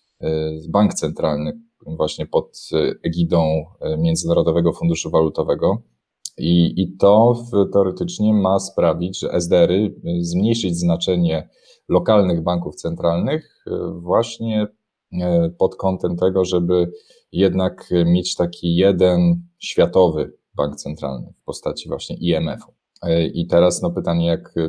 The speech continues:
te S D R-y dotychczas były wykorzystywane jako pożyczki dla, e, e, jakichś krajów, które potrzebowały pomocy, e, albo w, robić jakieś tam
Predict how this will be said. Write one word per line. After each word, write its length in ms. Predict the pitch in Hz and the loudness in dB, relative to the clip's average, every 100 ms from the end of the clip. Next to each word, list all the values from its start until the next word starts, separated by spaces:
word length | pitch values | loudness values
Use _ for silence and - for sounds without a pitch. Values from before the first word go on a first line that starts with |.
| - | -2
te 160 | 87 | 0
S 140 | 90 85 | 0 2
D 100 | 85 | 2
R-y 160 | 90 | 4
dotychczas 500 | 90 85 85 - 85 | 2 0 -2 -2 -2
były 300 | 80 87 85 | 0 0 2
wykorzystywane 760 | 82 82 - 82 - - 87 82 | 0 -4 -4 -4 -6 -2 -2 0
jako 400 | 78 82 80 78 - | -2 0 0 0 -6
pożyczki 600 | - 87 87 87 - 87 | -2 0 0 -2 -6 -4
dla, 380 | 85 82 82 76 - - _ _ - | 0 2 2 0 -6 -18 _ _ -6
e, 40 | |
e, 240 | 80 80 - - 78 78 76 76 | -2 -2 -4 -6 -6 -6 -6 -6
jakichś 280 | 73 78 | -8 -10
krajów, 300 | - 85 76 | -2 2 2
które 200 | - 82 | 0 -4
potrzebowały 680 | 80 80 - 82 80 82 78 | -2 -4 -4 -2 2 2 2
pomocy, 680 | 76 78 85 - 80 80 80 - 80 | -2 -2 -2 0 0 2 0 -4 -6
e, 280 | 78 78 - | -4 -4 -4
albo 500 | 76 78 78 78 78 | -6 -4 -2 -2 -4
w, 400 | - - 78 78 | -12 -8 -4 -2
robić 300 | 80 78 - | -2 -4 -6
jakieś 240 | 73 85 | -8 -8
tam 280 | - 76 76 | -8 -4 -4